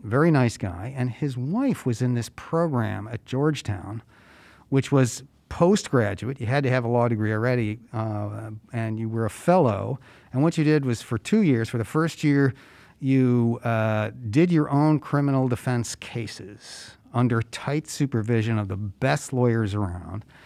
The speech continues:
Uh, and you went to court, and you really learned the ropes in a very, very direct way. And in the second year, you taught the third year law students. You took 'em to court in legal clinics. And I thought, "Wow, this could be something really interesting." Um,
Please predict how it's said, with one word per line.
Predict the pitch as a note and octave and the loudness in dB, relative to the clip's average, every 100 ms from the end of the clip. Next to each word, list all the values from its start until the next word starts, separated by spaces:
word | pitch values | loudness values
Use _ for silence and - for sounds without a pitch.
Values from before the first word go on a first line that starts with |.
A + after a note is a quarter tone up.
| - - - | -20 -20 -8
Uh, | B2 A#2 A#2 A2+ | -2 0 2 0
and | B2 | 2
you | A#2 | 2
went | A#2 C3+ | 4 2
to | - | 0
court, | - - G2+ F#2 A#2 | -8 -2 -2 -2 -4
and | C3 | -2
you | A2 | 0
really | G#2+ C3 C3+ | 2 4 4
learned | B2 B2 | 6 4
the | A#2 | 4
ropes | G#2 G#2+ A#2 - | 2 2 0 -2
in | G#2 | -4
a | |
very, | F2 - G2+ B2 B2+ | -4 -6 0 2 4
very | G#2+ G#2+ G#2+ | 2 2 0
direct | G2+ G2 G2 - | -2 -4 -6 -8
way. | F2+ D#2+ E2+ B2+ B2+ - - - _ C3 | -12 -12 -8 -8 -8 -16 -20 -20 _ -2
And | C3 | 2
in | C#3 D3+ | 6 4
the | |
second | D#3+ D#4 D#4 E3 | 6 4 6 6
year, | C3+ C3 C#3 - | 6 6 0 -4
you | C#3 C#3+ C#3+ C#3 | 0 4 4 2
taught | - C3 B2+ C3+ - | 0 2 2 0 0
the | D3 | -2
third | - - A2+ A#2 | 0 0 0 2
year | A#2+ B2 | 2 4
law | C#3 F#3 | 4 2
students. | G3+ G#2 E2+ - | 0 -4 -8 -10
You | A2+ | -10
took | - A#2+ | -6 -4
'em | A#2 | -2
to | |
court | A2 - D#3 A2+ - | -4 0 0 -2 -2
in | A#2 A2+ | 0 0
legal | G#2+ G#2+ G#2+ | -2 -4 -6
clinics. | - E3+ G2 - - - - - - - - | -4 -4 -4 -12 -16 -18 -20 -20 -20 -20 -12
And | A2+ | -10
I | |
thought, | G#2 G#2 G#2+ | -8 -12 -12
"Wow, | A2 E3+ B2 | -10 -8 -8
this | G2+ - | -10 -10
could | - F#2 | -10 -12
be | F#2 | -12
something | F2+ F#2+ F2 F#2+ | -10 -10 -10 -10
really | G2 G#2 A2 | -6 -4 2
interesting." | D3+ F3+ G#2+ - G2+ - G2+ | 2 2 -2 -6 -8 -8 -10
Um, | G2+ G#2 G2+ G2 | -6 -4 -6 -8